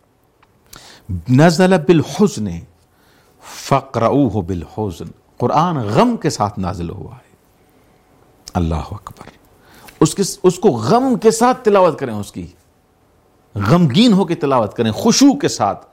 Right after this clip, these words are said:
خضوع کے ساتھ تلاوت کریں۔ لِكُلِّ شَيْءٍ حِلْيَةٌ وَحِلْيَةُ الْقُرْآنِ الصَّوْتُ الْحَسَنُ۔ ہر چیز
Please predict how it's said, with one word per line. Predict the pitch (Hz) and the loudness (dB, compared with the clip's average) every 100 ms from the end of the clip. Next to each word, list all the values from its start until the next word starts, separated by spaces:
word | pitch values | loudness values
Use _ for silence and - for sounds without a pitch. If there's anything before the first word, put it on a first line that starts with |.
| _ - | _ -6
خضوع | - 233 220 196 | 0 2 4 4
کے | 165 | 2
ساتھ | - 117 - | 0 0 0
تلاوت | 113 101 87 | -2 -2 -4
کریں۔ | - 87 - _ _ _ _ _ - _ 101 | -8 -12 -14 _ _ _ _ _ -20 _ 0
لِكُلِّ | 120 - 247 277 185 | 0 2 0 2 2
شَيْءٍ | - 131 117 | 2 2 0
حِلْيَةٌ | 98 151 131 92 87 92 90 _ - - - | -2 -2 -2 -4 -8 -12 -16 _ -20 -20 -6
وَحِلْيَةُ | 90 - 175 165 127 - | -6 0 0 2 0 0
الْقُرْآنِ | 104 - 113 123 147 139 - | -6 -2 0 2 2 0 -4
الصَّوْتُ | 117 - - 156 160 113 117 | -8 -8 -2 2 2 0 -2
الْحَسَنُ۔ | 90 - 107 - 110 87 _ _ _ _ - | -4 -6 -14 -10 -10 -10 _ _ _ _ 0
ہر | 165 185 | 2 2
چیز | - 208 220 139 - | 0 2 4 2 -2